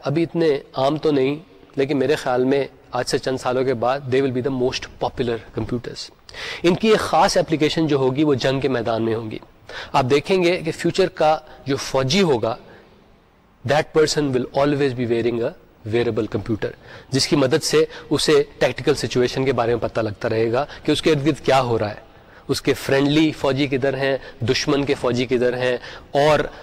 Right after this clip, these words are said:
ٹرین کے مختلف فیچرز جو ہیں اس کے بارے میں اس کو اس کے ذریعے انفارمیشن ملتی رہے گی۔ اور خاص بات یہ ہوگی کہ وہ اپنے ڈیسک پہ نہیں بیٹھا ہوگا، وہ چھپا ہوگا، کسی خندق میں بیٹھا ہوگا یا کہیں بھی، لیکن اس نے ایک کمپیوٹر پہنا ہوگا۔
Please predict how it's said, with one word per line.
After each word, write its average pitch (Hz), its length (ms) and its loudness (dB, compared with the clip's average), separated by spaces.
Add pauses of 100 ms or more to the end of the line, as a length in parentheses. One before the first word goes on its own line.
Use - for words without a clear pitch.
(840)
ٹرین 147 340 6
کے 151 80 0
مختلف 143 360 0
فیچرز 131 380 0
جو 143 140 4
ہیں 131 160 2 (240)
اس - 160 -2
کے 147 100 4
بارے 127 220 2
میں 127 140 0
اس 120 100 -6
کو - 120 -4
اس 120 100 -4
کے 120 120 -2
ذریعے 117 200 2
انفارمیشن 117 420 -2
ملتی 113 260 -2
رہے 107 160 0
گی۔ 110 180 -6 (420)
اور 131 100 -2
خاص 160 280 2
بات 160 240 2
یہ 151 100 4
ہوگی 151 280 4
کہ - 260 -10
وہ 160 60 4
اپنے 170 160 0
ڈیسک 139 420 0
پہ 160 60 2
نہیں 139 140 4
بیٹھا 123 280 -2
ہوگا، 104 220 -6 (260)
وہ 139 120 2 (260)
چھپا 143 280 0
ہوگا، 139 400 2
کسی 127 220 -2
خندق 127 420 0
میں 135 80 2
بیٹھا 127 260 0
ہوگا 123 300 0 (240)
یا 131 80 2
کہیں 180 240 2
بھی، 160 180 2 (260)
لیکن 156 340 2 (280)
اس - 180 -2
نے 151 80 4
ایک 139 120 2
کمپیوٹر 131 420 0 (180)
پہنا 135 300 0
ہوگا۔ - 320 -10